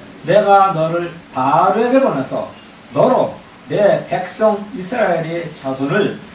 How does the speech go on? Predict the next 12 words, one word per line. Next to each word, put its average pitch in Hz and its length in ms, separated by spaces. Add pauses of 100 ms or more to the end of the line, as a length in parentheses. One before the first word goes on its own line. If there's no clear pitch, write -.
애굽에서 220 840
인도해 180 640
내게 135 420
하리라. 117 520 (1160)
그렇게 175 540 (320)
말씀을 117 640 (160)
하셨습니다. 113 440 (1800)
이스라엘 165 440
백성들이 156 880 (500)
애굽에서 165 800 (920)
고통당하는 202 1080
것을 135 460